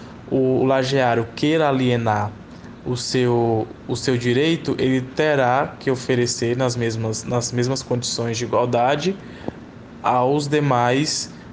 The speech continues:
é, a-, aquelas pessoas que também ocupam aquela, aquela escala do direito de laje, digamos assim.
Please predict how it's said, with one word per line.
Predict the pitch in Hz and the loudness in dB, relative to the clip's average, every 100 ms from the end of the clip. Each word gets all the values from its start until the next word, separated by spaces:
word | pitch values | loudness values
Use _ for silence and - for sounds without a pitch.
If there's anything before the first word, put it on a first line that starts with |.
| - | -4
é, | 127 123 - - - - - - | 0 0 -2 -8 -16 -18 -16 -4
a-, | 127 127 127 | -2 0 0
aquelas | 123 139 143 | 0 0 2
pessoas | 147 147 143 | 0 0 -2
que | 147 | -2
também | 135 147 139 | -2 0 2
ocupam | 147 147 131 131 131 156 170 - - - - - | 0 0 -2 0 0 -2 -2 -10 -16 -18 -18 -6
aquela, | - 123 123 127 127 131 127 123 123 120 117 - - - - - - - - - - - - - - | -2 -2 0 2 4 2 4 2 4 2 2 0 -6 -16 -18 -18 -20 -18 -18 -18 -18 -18 -18 -18 -8
aquela | - - 135 | -8 -2 -2
escala | 131 - 131 120 131 | -2 0 2 2 2
do | 135 | 0
direito | 139 135 131 | 0 0 0
de | 131 | 0
laje, | 147 131 104 101 | 2 2 2 0
digamos | 107 110 107 107 | -2 -2 0 0
assim. | 117 - 107 | -2 -4 -6